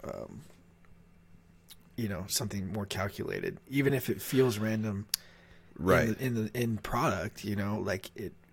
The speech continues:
Speaker 1: it could feel, like, dis-, disconnected, you know?
Speaker 2: Yeah. I mean, in, like, a v-, in, like, a visual way, I think about it like, like a funnel, you know, like,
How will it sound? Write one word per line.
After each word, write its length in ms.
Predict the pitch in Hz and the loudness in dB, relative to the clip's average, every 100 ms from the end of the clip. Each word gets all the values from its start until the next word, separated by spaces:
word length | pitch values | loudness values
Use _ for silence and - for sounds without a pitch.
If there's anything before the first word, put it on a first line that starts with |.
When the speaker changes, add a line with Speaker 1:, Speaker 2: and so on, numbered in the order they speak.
| - - - - - - - | -20 -20 -20 -20 -20 -20 -16
Speaker 1:
it 140 | - | -12
could 160 | - 110 | -8 -8
feel, 340 | - 117 110 104 | -6 -2 -2 -2
like, 380 | 87 101 - 196 - | -4 -6 -12 -18 -8
dis-, 460 | - 95 - - - - - | -2 2 2 -2 -8 -20 -10
disconnected, 800 | 117 - - 95 92 - 55 123 - - - - | -4 -4 -2 -6 -6 -8 -10 -10 -16 -20 -20 -8
you 100 | 104 | -6
know? 220 | 87 98 - | -4 -6 0
Speaker 2:
Yeah. 360 | 87 85 73 - - - - - | 4 4 2 -2 -12 -16 -14 4
I 80 | 120 | 10
mean, 260 | 120 113 - | 12 10 8
in, 100 | 117 | 8
like, 140 | 113 | 8
a 80 | 110 | 8
v-, 320 | 95 85 - | 4 2 2
in, 80 | 101 | 4
like, 140 | 101 95 | 6 4
a 40 | |
visual 540 | 90 92 107 120 123 | 4 6 8 10 10
way, 260 | 123 127 135 | 12 12 10
I 60 | 117 | 8
think 300 | - 92 92 | 2 0 2
about 260 | 87 76 | 2 2
it 100 | 80 | 2
like, 440 | 67 71 57 - - - - - - - - - - - - - - - - | 0 -2 -4 -10 -16 -20 -20 -20 -20 -20 -20 -20 -20 -20 -20 -20 -20 -20 -8
like 140 | 82 80 | -4 -4
a 60 | |
funnel, 420 | 78 - 78 64 - | -4 -2 0 -2 -4
you 120 | 80 | 2
know, 140 | 92 90 | 4 6
like, 260 | 80 - | 4 0